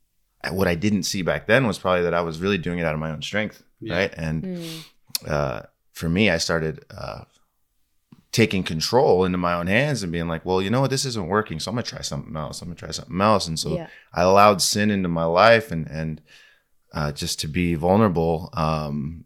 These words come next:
Speaker 1: and it's, I'm very ashamed of it, obviously, is, uh, is I, I cheated on my wife.
Speaker 3: Mm.
Speaker 1: I broke my kids' hearts.
Speaker 3: Yeah.
Speaker 1: Uh, she even took me back after for a couple
Speaker 3: Wow.
Speaker 1: years. Um,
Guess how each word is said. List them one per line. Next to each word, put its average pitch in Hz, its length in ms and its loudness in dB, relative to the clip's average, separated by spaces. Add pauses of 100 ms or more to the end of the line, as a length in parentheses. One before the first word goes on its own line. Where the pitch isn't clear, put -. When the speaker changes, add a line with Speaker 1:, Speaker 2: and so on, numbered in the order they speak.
Speaker 1:
and 78 100 -2
it's, - 240 -12 (100)
I'm 69 260 -8
very 71 200 -4
ashamed 90 320 -2
of 78 100 -4
it, 76 80 -2
obviously, 80 440 -4
is, 80 160 -4
uh, 71 200 -8 (280)
is - 160 -8
I, 67 240 -6 (120)
I - 120 -14
cheated 156 420 -2
on 78 140 -2
my 69 160 -10
wife. 165 520 -6
Speaker 3:
Mm. 80 160 -14
Speaker 1:
I - 260 -14 (440)
broke 123 300 4
my 127 180 2
kids' 73 400 -6
hearts. 76 640 -2
Speaker 3:
Yeah. 175 160 -8
Speaker 1:
Uh, 78 200 -2
she - 180 -2
even 165 180 -4
took 151 180 -4
me 151 140 -4
back 92 300 -2
after 69 340 -8
for - 140 -14
a - 40 -14
couple 85 220 -10
Speaker 3:
Wow. 87 60 -2
Speaker 1:
years. 85 520 -2 (120)
Um, 71 480 -4